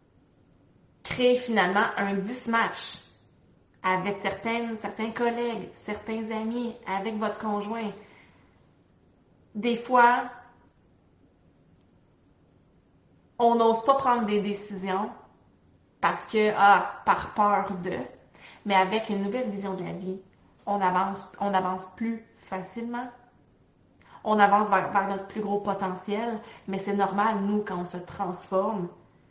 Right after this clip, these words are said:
que ça transforme aussi, de par notre champ énergétique, aussi notre environnement. C'est ce que j'ai vraiment envie de vous dire aussi.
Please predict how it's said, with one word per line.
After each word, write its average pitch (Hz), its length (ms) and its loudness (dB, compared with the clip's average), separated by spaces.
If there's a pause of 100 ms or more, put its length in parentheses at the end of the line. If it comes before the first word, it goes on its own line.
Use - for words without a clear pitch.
(320)
que 202 120 -2
ça - 160 -2
transforme 208 840 -2 (100)
aussi, 240 500 0
de 196 100 -2
par 185 240 -2
notre 185 180 -8
champ 196 200 -6 (140)
énergétique, 190 840 -6 (220)
aussi 196 580 -8 (240)
notre 185 260 -12
environnement. 175 520 -10 (2500)
C'est 214 100 -10
ce - 60 -12
que 208 80 -6
j'ai 190 140 -6
vraiment 180 300 -6
envie 180 120 -10
de 170 60 -14
vous 175 80 -14
dire 127 220 -14
aussi. - 120 -20